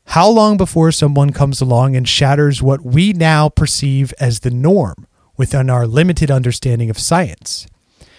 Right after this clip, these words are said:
If we go off the two hundred year model,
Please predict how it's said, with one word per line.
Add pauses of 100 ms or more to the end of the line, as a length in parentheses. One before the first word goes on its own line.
(400)
If
we
go
off
the
two
hundred
year
model,